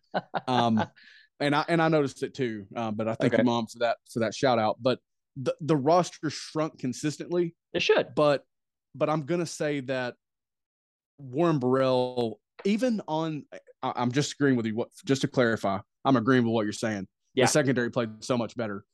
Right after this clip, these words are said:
Speaker 1: Even on Pitt's last touchdown, that fourth down play, I believe it was, where Warren did give up the touchdown. He
Speaker 2: Mm-hmm.
Speaker 1: was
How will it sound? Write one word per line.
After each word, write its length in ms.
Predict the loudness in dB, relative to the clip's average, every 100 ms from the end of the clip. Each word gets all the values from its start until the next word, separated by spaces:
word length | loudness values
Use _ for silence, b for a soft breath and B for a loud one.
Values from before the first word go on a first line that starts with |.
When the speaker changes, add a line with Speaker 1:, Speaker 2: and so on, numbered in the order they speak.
| _ _ 4
Speaker 1:
Even 320 | 4 6 4
on 440 | 2 0 2 0
Pitt's 320 | 2 0 0
last 240 | 0 0 0
touchdown, 400 | -2 -2 -8 -6
that 180 | -8 0
fourth 220 | 0 2
down 200 | 2 2
play, 180 | 2 2
I 60 |
believe 220 | 2 -2 -4
it 80 | -4
was, 380 | -4 -4 -6 -8
where 380 | -8 -6 -6 -8 _ _ _ _ -14
Warren 500 | -6 2 6 6 6
did 220 | 4 6
give 180 | 4 4
up 100 | 2
the 80 | 0
touchdown. 640 | 0 -4 -4 -12 -14 -18 -20 _ _ -10
He 220 | -2 2
Speaker 2:
Mm-hmm. 80 | 6
Speaker 1:
was 420 | 6 4 -2 -6